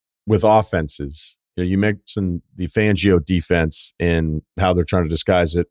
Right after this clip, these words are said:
right up until the snap, um, the two deep safety look.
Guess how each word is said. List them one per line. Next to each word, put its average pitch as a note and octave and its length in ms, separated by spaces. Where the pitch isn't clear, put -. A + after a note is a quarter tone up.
right F#2 200
up F2+ 140
until E2 240
the D2+ 60
snap, E2+ 420
um, D#2 480
the F2 60
two G#2+ 140
deep F#2 200
safety F2+ 360
look. D#2+ 280